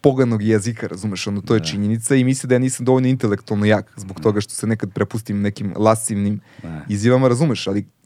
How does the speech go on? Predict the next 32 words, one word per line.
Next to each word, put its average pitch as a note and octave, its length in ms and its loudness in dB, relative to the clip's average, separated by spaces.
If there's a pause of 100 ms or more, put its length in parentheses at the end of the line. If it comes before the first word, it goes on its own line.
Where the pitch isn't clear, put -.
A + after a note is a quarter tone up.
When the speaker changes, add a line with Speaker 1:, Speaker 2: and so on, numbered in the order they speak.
(140)
Speaker 1:
ne, A2 340 2
ne A#2 140 4
mogu C#3 200 4
dalje B2 180 4
od G#2+ 60 -2
toga, G#2+ 340 -2
ali, G2+ 200 -2 (120)
ali G#2+ 300 4 (120)
većini A#2 400 2
ljudi F3+ 280 0
to E3+ 120 4
čak D#3+ 300 2
nije D3 260 2
ni C#3 100 4
toliko B2 360 0
bitno, G#2 260 -2 (160)
razumeš? G2+ 520 0 (220)
Speaker 2:
Pa F3+ 140 6
sve - 200 0
zavisi, D#3 360 2
mač A#2+ 260 2
iz A#2 60 -2
dve A#2+ 120 4
oštrice, A#2+ 360 2
znaš, E2+ 180 -2
s - 40 -2
jedne A#2 120 2
strane A2+ 260 2
daje G#2+ 160 2
ti G#2 120 -4
ljudsku G#2+ 280 0
dimenziju, F#2+ 600 0